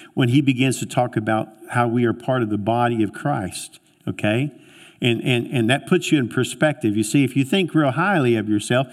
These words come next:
you think, you know, "I, I'm all that." Everybody look at me. You're not all that, okay? The truth of the matter is, is you're a part of the body.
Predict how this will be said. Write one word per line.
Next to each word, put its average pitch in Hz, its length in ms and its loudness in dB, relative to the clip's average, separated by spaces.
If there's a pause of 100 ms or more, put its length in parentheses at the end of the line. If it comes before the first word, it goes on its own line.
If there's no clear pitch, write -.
(200)
you 147 140 4
think, 139 260 0
you 151 160 4
know, 123 160 2
"I, 135 240 0
I'm 156 160 2
all 113 220 0
that." 156 500 -2 (120)
Everybody 151 260 2
look 139 120 0
at 110 60 0
me. 95 80 -2
You're 117 160 0
not 196 180 0
all 107 140 -2
that, - 420 -4 (840)
okay? 135 380 0 (720)
The 135 80 2
truth 170 300 2
of 151 80 2
the 139 80 4
matter 151 400 4
is, 123 300 2
is 113 140 -2
you're 165 220 4
a 135 100 0
part 143 300 0
of 127 100 -2
the 127 60 -2
body. 131 460 0